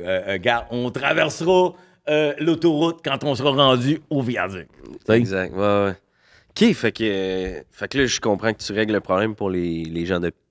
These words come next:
Speaker 2: petite taille.
Speaker 1: Ouais.
Speaker 2: Mais sinon, y a-tu, t'as-tu d'autres pistes de solutions ? C'est vraiment ça, là, ton
Speaker 1: C'est le nerf, la gueule. C'est, euh,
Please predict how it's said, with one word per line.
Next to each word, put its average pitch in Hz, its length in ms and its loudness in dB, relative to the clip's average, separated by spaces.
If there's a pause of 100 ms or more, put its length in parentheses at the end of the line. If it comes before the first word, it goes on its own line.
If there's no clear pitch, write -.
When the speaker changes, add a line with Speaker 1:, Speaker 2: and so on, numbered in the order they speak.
Speaker 2:
petite - 160 -8 (100)
taille. 123 400 4
Speaker 1:
Ouais. 151 220 4 (640)
Speaker 2:
Mais 107 100 0
sinon, 131 280 2
y 135 80 4
a-tu, 127 420 -4 (240)
t'as-tu 107 260 -6
d'autres 117 240 0
pistes 127 220 0
de 117 60 0
solutions ? 120 360 -4
C'est 131 200 2
vraiment 127 340 4
ça, 135 300 2
là, 120 240 2
ton 101 500 -2 (220)
Speaker 1:
C'est 180 180 6
le 180 80 6
nerf, 247 240 6
la 151 160 4
gueule. 120 340 4
C'est, 127 300 8
euh, 113 340 8